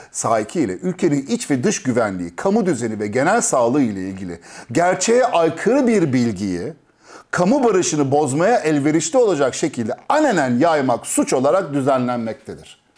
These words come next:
Cezası ne? Bir ila üç yıl. Şimdi manzara şu. Cumhurbaşkanımız diyor ki,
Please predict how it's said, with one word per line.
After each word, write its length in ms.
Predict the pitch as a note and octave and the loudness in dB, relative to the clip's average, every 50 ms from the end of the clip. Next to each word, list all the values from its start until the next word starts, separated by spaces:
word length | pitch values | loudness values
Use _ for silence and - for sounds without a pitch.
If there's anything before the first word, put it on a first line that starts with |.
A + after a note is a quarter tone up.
| _ _ _ _ _ _ _ _ _ | _ _ _ _ _ _ _ _ _
Cezası 540 | - D#3+ E3 D3+ E3+ E3+ E3 D#3+ - E3+ D#3 | -2 -2 2 2 2 2 2 0 0 -2 0
ne? 280 | E3 F#3+ G3 F#3+ C#3+ C#3+ | 0 -2 -2 -2 -4 0
Bir 120 | F3 F#3 | 0 2
ila 300 | D3+ C3+ C3+ D3 E3 D3+ | 2 4 4 4 2 2
üç 260 | A#2+ A#2 - - - | 0 -4 -8 -10 -14
yıl. 80 | G2+ F2 - _ _ _ _ _ _ _ _ _ _ _ _ _ _ _ _ _ _ _ _ _ _ _ _ | -14 -14 -18 _ _ _ _ _ _ _ _ _ _ _ _ _ _ _ _ _ _ _ _ _ _ _ _
Şimdi 420 | _ - - D3 A#2+ F#2+ - E2+ - _ _ _ - | _ -8 -6 -6 -6 -6 -8 -12 -18 _ _ _ -2
manzara 480 | F#3 G3+ F#3+ D#3 B2+ G#2+ A#2 B2 C#3 | 0 0 2 0 2 2 0 0 0
şu. 220 | C3 - - E2 - _ _ _ _ _ _ _ _ _ _ _ _ _ _ _ _ _ _ _ _ _ _ _ _ _ - - _ _ _ _ _ _ _ _ _ _ _ _ _ _ _ _ _ _ _ _ _ | -2 -4 -10 -12 -14 _ _ _ _ _ _ _ _ _ _ _ _ _ _ _ _ _ _ _ _ _ _ _ _ _ -20 -20 _ _ _ _ _ _ _ _ _ _ _ _ _ _ _ _ _ _ _ _ _
Cumhurbaşkanımız 960 | F#3+ A#3 C4+ C#4+ C4 A#3 G3+ F3+ - - F3+ E3 D#3+ E3 F3+ E3+ D#3+ D#3+ F3+ | 2 2 4 4 4 4 2 2 0 0 0 0 2 2 2 0 0 0 2
diyor 260 | C#4+ D4+ B3+ - - | 2 4 2 2 0
ki, 240 | - C3 A2 A#2 | 0 0 0 0